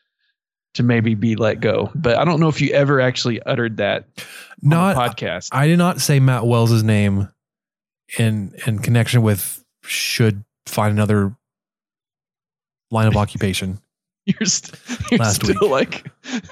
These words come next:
Speaker 1: trying
Speaker 2: weekend.
Speaker 1: to carefully craft the words. Uh,
Speaker 2: But
Speaker 1: but
Speaker 2: it
Speaker 1: anyway.
Speaker 2: was more like a foregone conclusion, right? It was, I was past
Speaker 1: Yeah.
Speaker 2: he should be gone. It was now like, now we should be
Speaker 1: When
Speaker 2: making actions now with some of the assistants. It, it doesn't matter. It's not gonna happen.
Speaker 1: No, and, and, you know, all I was getting at was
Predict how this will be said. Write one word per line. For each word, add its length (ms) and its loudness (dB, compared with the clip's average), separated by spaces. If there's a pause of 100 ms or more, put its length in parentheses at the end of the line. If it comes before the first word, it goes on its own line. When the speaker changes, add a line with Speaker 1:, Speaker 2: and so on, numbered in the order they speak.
(120)
Speaker 1:
trying 260 2
Speaker 2:
weekend. 140 -2
Speaker 1:
to 60 0
carefully 380 0
craft 360 -2
the 100 -6
words. 480 -4 (920)
Uh, 120 0 (160)
Speaker 2:
But 120 -10
Speaker 1:
but 160 -2
Speaker 2:
it 40 0
Speaker 1:
anyway. 160 2
Speaker 2:
was 140 4
more 140 6
like 120 4
a 80 4
foregone 420 2
conclusion, 400 2
right? 160 0
It 80 4
was, 160 4
I 80 0
was 160 2
past 500 -2
Speaker 1:
Yeah. 60 -8
Speaker 2:
he 300 4
should 200 2
be 100 -2
gone. 280 -4
It 80 -6
was 100 -4
now 180 2
like, 360 0 (560)
now 380 2
we 140 2
should 120 0
be 60 4
Speaker 1:
When 40 4
Speaker 2:
making 260 4
actions 440 -4
now 640 -2
with 80 -8
some 120 -6
of 40 -4
the 120 -6
assistants. 420 -8
It, 180 -4
it 100 2
doesn't 240 2
matter. 260 -8
It's 160 0
not 140 0
gonna 120 -4
happen. 320 -8 (540)
Speaker 1:
No, 320 0
and, 260 -4
and, 240 -2
you 100 -2
know, 80 0
all 160 0
I 40 2
was 140 0
getting 220 -4
at 160 -2
was 320 -6